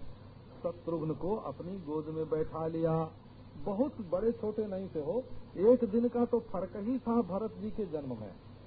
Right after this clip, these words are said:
और लक्ष्मण शत्रुघ्न के जन्म में तीन दिन का फर्क था।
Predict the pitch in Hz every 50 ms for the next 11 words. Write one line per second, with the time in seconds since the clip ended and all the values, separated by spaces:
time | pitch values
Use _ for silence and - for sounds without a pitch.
0 | - - - - - - 156 180 220 214 190 196 196 - - - 214 220 208 214
1 | 214 202 202 - 214 220 208 220 220 - 220 202 180 185 202 196 190 170 151 143
2 | 139 127 - - 196 214 202 196 208 202 208 196 208 196 196 202 196 202 185 -
3 | - - 185